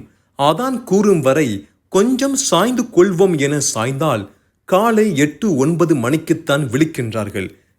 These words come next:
இதனால் சுபஹ் தவறிவிடும், தவறு நேரிடுகின்றது. எனவே, சஹரை சுபஹ் நெருங்கும் நேரம் வரை தாமதிப்போமாக. உண்ணல் பருகலில் எல்லை மீறி அளவு கடந்து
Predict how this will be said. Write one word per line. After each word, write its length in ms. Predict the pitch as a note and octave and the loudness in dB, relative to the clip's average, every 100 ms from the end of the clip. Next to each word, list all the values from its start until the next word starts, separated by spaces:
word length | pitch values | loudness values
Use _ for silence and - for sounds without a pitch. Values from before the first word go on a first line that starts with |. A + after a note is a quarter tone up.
| - | -6
இதனால் 460 | A#2 C3 B2 G#2+ G#2 - _ - | -2 -2 -4 -6 -8 -14 _ -8
சுபஹ் 460 | - F#3 F#3+ G#3+ - - | 0 2 2 -2 -4 -2
தவறிவிடும், 600 | D3 C3+ B2 G#2+ A2 D3+ F#3+ - _ - | -2 0 -2 -2 -4 -6 -8 -14 _ -6
தவறு 420 | C3 C3 E3 F#3 | -2 0 2 2
நேரிடுகின்றது. 720 | B2 B2 B2+ A2 G#2 F#2+ G2 F#2 - _ _ | 0 0 0 -2 -6 -8 -8 -10 -12 _ _
எனவே, 280 | D#3+ A3+ B3 B3+ | 0 0 0 -2
சஹரை 460 | - D3 G#3 F#3 A2+ A2 - - | -4 -2 0 0 0 -6 -12 -8
சுபஹ் 460 | - G#3 G#3 C4 G#3+ | -2 0 2 0 2
நெருங்கும் 480 | C#3+ F3 G3+ F#3 | 2 2 0 -2
நேரம் 400 | C3 D3 E3 D#3 | 0 2 2 0
வரை 240 | A#2 B2 F#3 F#3+ | -2 0 -2 0
தாமதிப்போமாக. 920 | C3 D#3+ D#3 B2+ - G#2 F#2+ F2+ F#2+ - _ _ _ _ | -2 0 -2 -4 -6 -8 -8 -10 -12 -14 _ _ _ _
உண்ணல் 440 | B2 D#3 D3+ A2+ G#2+ - _ _ | -2 0 0 -2 -6 -10 _ _
பருகலில் 580 | D3 E3+ F#3 E3 E3 A#2 G2 - _ | 2 2 2 2 2 0 -4 -12 _
எல்லை 400 | D3 E3+ A#3+ C4+ A#3 | 2 2 4 0 0
மீறி 380 | E3+ F3+ F#3 G3+ | 2 4 4 2
அளவு 460 | A#2+ C3+ F3+ F3+ | 2 2 2 2
கடந்து 360 | E3 C3+ D3 | 0 -2 0